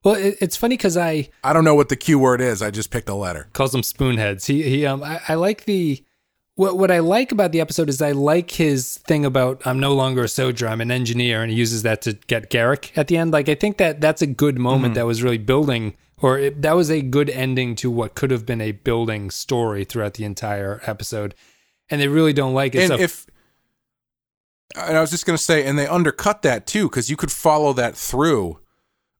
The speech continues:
Speaker 2: in that final scene where Garak was like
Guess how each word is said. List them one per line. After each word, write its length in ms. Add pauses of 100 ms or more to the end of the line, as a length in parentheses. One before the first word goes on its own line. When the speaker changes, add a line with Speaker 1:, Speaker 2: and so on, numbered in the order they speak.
(120)
Speaker 2:
in 180
that 180
final 380
scene 580 (280)
where 200
Garak 460
was 200
like 500